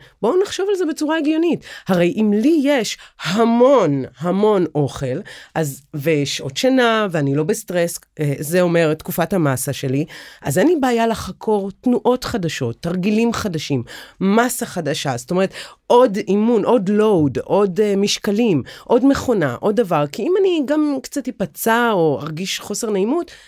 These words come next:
אין בעיה, אז אני אוכל לדחות קצת את האימון, להתאושש יותר, לתת לזה מענה. כשאת בהכנה לתחרות, אין זמן, אה, לפציעות, אין זמן לפגוע בגוף. אנחנו רוצים להציק לגוף כמה שפחות, ולכן ההבדל המהותי,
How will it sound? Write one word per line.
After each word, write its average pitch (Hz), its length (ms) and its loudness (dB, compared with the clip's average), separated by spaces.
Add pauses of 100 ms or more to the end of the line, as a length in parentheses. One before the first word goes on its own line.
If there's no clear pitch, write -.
(120)
אין 480 140 2
בעיה, 440 220 0
אז 285 100 0
אני 254 100 4
אוכל - 180 0
לדחות 202 440 -2
קצת - 260 -8
את - 40 -6
האימון, 202 380 2
להתאושש 151 640 -4
יותר, 202 320 -2 (260)
לתת 165 300 -4
לזה 170 220 0
מענה. 143 320 2 (360)
כשאת 240 400 -2
בהכנה 202 440 -2
לתחרות, 208 580 -4 (120)
אין 220 220 0
זמן, 143 540 -2 (360)
אה, 143 200 0
לפציעות, 135 760 -2 (180)
אין 226 220 2
זמן 175 440 0 (220)
לפגוע 147 540 -2
בגוף. 135 400 -4
אנחנו 151 260 -6
רוצים 226 400 -4
להציק 208 560 -8
לגוף 175 420 -6 (100)
כמה 233 200 -6
שפחות, 220 520 -6 (320)
ולכן 160 420 0 (120)
ההבדל 143 600 0
המהותי, 247 540 0